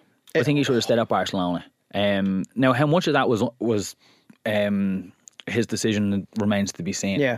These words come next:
Speaker 1: 'Cause, I mean, that's still a world record fee, I think.
Speaker 2: Yeah, two hundred and twenty odd
Speaker 1: Two hundred and
Speaker 2: million,
Speaker 1: something
Speaker 2: wasn't
Speaker 1: million.
Speaker 2: it?
Speaker 1: Like, it's, I don't think it's broken t-, now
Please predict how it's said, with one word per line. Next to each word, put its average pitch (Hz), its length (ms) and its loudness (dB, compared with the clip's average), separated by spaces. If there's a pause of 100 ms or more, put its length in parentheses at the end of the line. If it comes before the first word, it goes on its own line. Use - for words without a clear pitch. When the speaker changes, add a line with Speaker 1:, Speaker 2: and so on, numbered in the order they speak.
Speaker 1:
'Cause, 98 200 -2
I 104 40 2
mean, 101 280 0
that's 107 180 -4
still 123 260 2
a 147 60 6
world 98 200 2
record 82 300 -2
fee, 85 160 -4
I 76 40 -4
think. - 400 -10 (760)
Speaker 2:
Yeah, 151 180 4
two 190 240 2
hundred 160 300 2
and 139 100 0
twenty 151 240 0
odd 117 100 4
Speaker 1:
Two 139 60 2
hundred 135 120 2
and 139 80 0
Speaker 2:
million, 147 240 2
Speaker 1:
something 135 120 2
Speaker 2:
wasn't 180 180 0
Speaker 1:
million. 123 180 -2
Speaker 2:
it? - 40 -6
Speaker 1:
Like, 98 40 0
it's, - 160 -6
I 110 100 0
don't 120 180 0
think 110 140 -2
it's - 80 -4
broken 98 480 0 (140)
t-, - 80 -16 (160)
now 95 420 0